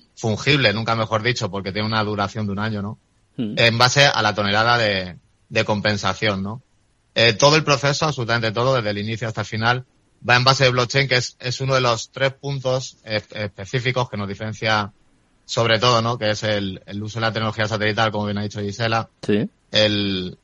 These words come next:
Speaker 1: el, la tecnología blockchain que comentamos y la solución real, que es lo que venimos a ofrecer, que es esa compensación de una forma inmediata desde el primer momento, ¿no?
Speaker 2: Mm. Estos tres puntos es precisamente, Daniel, lo que os diferencia de otros proyectos similares. O,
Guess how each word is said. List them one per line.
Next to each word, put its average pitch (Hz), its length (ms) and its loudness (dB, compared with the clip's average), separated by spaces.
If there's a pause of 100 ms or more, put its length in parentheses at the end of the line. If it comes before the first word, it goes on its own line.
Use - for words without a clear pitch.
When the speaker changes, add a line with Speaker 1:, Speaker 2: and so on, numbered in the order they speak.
Speaker 1:
el, 101 160 -6
la 104 100 -2
tecnología 104 440 0
blockchain 117 280 -2
que 113 80 -2
comentamos 117 600 -2 (280)
y 127 100 -2
la 120 120 6
solución 117 440 -2
real, 117 340 2
que 113 80 -6
es - 20 -4
lo 107 80 -4
que 107 80 -4
venimos 107 240 -4
a 107 60 -4
ofrecer, 104 320 -6
que 110 160 -2
es - 140 -8 (380)
esa 123 280 4
compensación 123 920 2
de 113 60 -8
una 117 160 -2
forma 120 400 0
inmediata 110 540 0
desde 107 120 0
el 98 60 -4
primer 101 180 -4
momento, 101 380 -6
¿no? 95 120 -14 (380)
Speaker 2:
Mm. 123 140 -2 (180)
Estos 117 300 0
tres 147 200 6
puntos 170 360 4
es 139 200 2
precisamente, 139 540 0
Daniel, 139 240 4
lo 139 80 2
que 127 80 0
os 113 80 0
diferencia 123 480 2
de 120 60 4
otros 120 180 -4
proyectos 117 640 -2 (320)
similares. 120 720 2 (160)
O, 110 120 -6